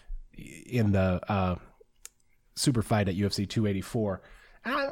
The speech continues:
you know, I see where Otto the Finn is coming from, and I feel like if he literally did email the, us from Finland,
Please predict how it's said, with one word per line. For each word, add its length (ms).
you 80
know, 340
I 120
see 180
where 380
Otto 320
the 100
Finn 320
is 140
coming 320
from, 320
and 140
I 100
feel 320
like 160
if 120
he 200
literally 500
did 200
email 440
the, 80
us 280
from 360
Finland, 480